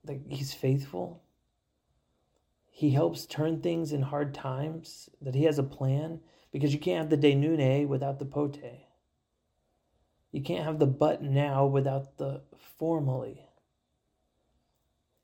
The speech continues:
Here's the truth, is, is God is writing our story as we speak in twenty twenty-four. Formerly you were sick, but now you've been healed.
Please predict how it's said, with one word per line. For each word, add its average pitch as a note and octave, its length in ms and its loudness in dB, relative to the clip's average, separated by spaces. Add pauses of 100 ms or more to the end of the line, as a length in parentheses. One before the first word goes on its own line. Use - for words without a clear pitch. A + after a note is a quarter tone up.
Here's C#3 280 -4
the C#3+ 80 -8
truth, C3+ 500 0
is, C3+ 260 -2
is C3 260 -4
God C#3+ 500 2
is C#3 200 -2
writing C#3+ 520 2
our C3 180 -10
story C3+ 760 -2 (180)
as C#3 240 0
we C#3+ 100 2
speak C3 460 -2
in C3+ 180 0
twenty D#3+ 360 -2
twenty-four. A#2+ 720 -2 (1800)
Formerly D#3+ 560 4
you C3 220 2
were B2 120 0
sick, B2+ 480 -8 (160)
but C#3 200 -10
now D3+ 420 0
you've C#3 240 -2
been C3+ 140 -4
healed. B2 460 -8